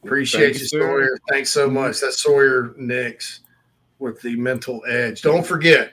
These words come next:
Speaker 1: again, and I'll repeat this since I screwed it up. Sometimes these contests get a little, little complicated for me.
Speaker 2: Yeah,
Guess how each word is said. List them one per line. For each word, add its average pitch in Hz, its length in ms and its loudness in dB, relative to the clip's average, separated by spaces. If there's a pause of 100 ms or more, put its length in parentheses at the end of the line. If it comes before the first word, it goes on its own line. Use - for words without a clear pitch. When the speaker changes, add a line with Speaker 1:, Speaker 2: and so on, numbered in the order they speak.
Speaker 1:
again, 127 320 2
and 131 80 0
I'll 147 140 4
repeat 131 340 -6
this 127 200 -2
since 135 140 -8
I 117 100 -4
screwed 147 440 0
it 120 80 -4
up. 113 320 -2 (680)
Sometimes 233 340 -2
these 175 140 -4
contests 120 540 -2
get 107 140 -6
a - 40 -12
little, 95 260 -12 (760)
little - 140 -8
complicated 107 720 -12
for - 420 -4
me. 131 320 2
Speaker 2:
Yeah, 123 140 -2